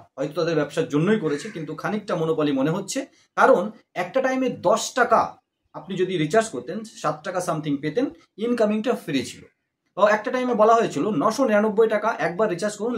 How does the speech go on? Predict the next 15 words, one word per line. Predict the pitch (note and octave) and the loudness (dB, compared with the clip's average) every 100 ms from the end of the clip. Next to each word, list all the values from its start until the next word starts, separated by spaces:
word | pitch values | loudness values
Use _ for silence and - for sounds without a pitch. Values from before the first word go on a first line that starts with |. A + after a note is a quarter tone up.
| D#3+ | 4
লাইফ | D#3 - | 4 2
টাইম। | G#2 E2 _ _ _ _ _ _ _ _ _ _ _ _ - | -10 -12 _ _ _ _ _ _ _ _ _ _ _ _ 0
সে | A3 | 6
লাইফ | A3 G#3+ | 6 4
টাইম | G#3+ | 2
ব্যাপার-, | E3 - A#2+ | 2 0 -4
ব্যাপারটাও | C#3 D#3 - G2 | -2 -2 -2 -4
চলে | F#3+ F#3+ | -4 -4
গেছে। | F3+ - D#3 | -6 -4 2
এখন | A#3+ C#4 - _ - | 2 2 -4 _ -10
আপনাকে | - A#3 C4 - | -4 -2 -2 -2
সিম | G#3+ B3+ - | 0 2 0
জীবিত | E3 F3+ A#3+ C#4 | 0 0 4 4
রাখতেই | C#4+ - D#3+ - - _ _ _ | 4 2 -2 -2 -6 _ _ _
মোটামুটি | E3 A3 B3+ B3 | -8 -6 -6 -6